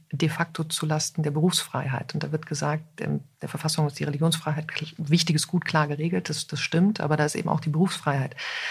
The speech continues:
klar geregelt. Und, äh, Gottesdienste dürfen unter Hygienebedingungen stattfinden, obwohl wir wissen sogar, dass es da einige Superspreader-Events gab, bei Baptisten, bei Mennoniten, in Kirchenchören,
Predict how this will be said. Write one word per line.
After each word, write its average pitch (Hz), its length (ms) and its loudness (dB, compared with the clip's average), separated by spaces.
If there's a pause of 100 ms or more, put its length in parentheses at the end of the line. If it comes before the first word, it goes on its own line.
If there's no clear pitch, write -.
(160)
klar 143 180 2
geregelt. - 460 -4
Und, - 340 -2
äh, 147 180 0
Gottesdienste 170 680 0
dürfen 170 560 4 (640)
unter 135 220 4
Hygienebedingungen 139 920 0
stattfinden, 160 400 0
obwohl 151 220 2
wir 143 220 2
wissen 165 400 2
sogar, - 380 -4
dass 156 240 -8
es 156 200 -4 (360)
da 139 140 -2
einige 151 400 4
Superspreader-Events 151 1120 0
gab, 160 300 4
bei 143 140 0
Baptisten, 156 580 -2
bei 143 120 0
Mennoniten, 151 600 2
in 160 180 4
Kirchenchören, 156 600 0